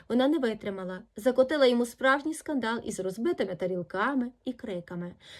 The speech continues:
що, мабуть, було чути навіть у сусідньому районі. Але і це не мало жодного ефекту. Віктор залишався спокійним та мовчазним. І от наступного ранку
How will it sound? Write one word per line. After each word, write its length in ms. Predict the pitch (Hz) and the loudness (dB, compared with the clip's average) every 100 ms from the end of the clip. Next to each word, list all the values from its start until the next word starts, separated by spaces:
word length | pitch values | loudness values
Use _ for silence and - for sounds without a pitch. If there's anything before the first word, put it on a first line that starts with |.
| - | -14
що, 220 | - 262 | 2 4
мабуть, 480 | 262 269 247 240 - | 6 4 2 0 -4
було 260 | 214 240 226 | 2 6 4
чути 380 | - 277 - | 2 -4 -2
навіть 340 | 214 214 208 - | 0 0 -2 -6
у 100 | 226 | -10
сусідньому 640 | 226 202 - 233 220 214 | -6 -8 -4 -4 -4 -4
районі. 580 | 220 247 202 170 170 - _ _ _ | -6 -4 -6 -6 -8 -12 _ _ _
Але 200 | 277 277 | 2 2
і 160 | - 269 | 2 -2
це 200 | - 320 | 0 0
не 120 | 226 | 2
мало 240 | 226 226 | 2 0
жодного 520 | 220 226 233 247 247 247 | -2 -2 0 -2 -4 -8
ефекту. 600 | 233 180 165 - 175 165 _ - - - | -10 -10 -12 -10 -10 -10 _ -20 -6 4
Віктор 260 | 381 262 | 4 4
залишався 560 | 247 247 240 233 226 233 | -2 -2 -2 -6 -6 -10
спокійним 680 | - 240 240 180 175 175 175 _ | -10 -12 -10 -8 -8 -8 -12 _
та 100 | - | -12
мовчазним. 720 | 220 233 - 233 - 175 185 208 _ - - _ | -6 -6 -8 -12 -10 -12 -12 -18 _ -20 -20 _
І 80 | 262 | 2
от 280 | 285 508 - _ - | 4 2 -2 _ -4
наступного 540 | 233 233 233 240 269 | 0 0 0 -2 0
ранку 540 | 269 190 185 - 170 | -2 -4 -6 -8 -12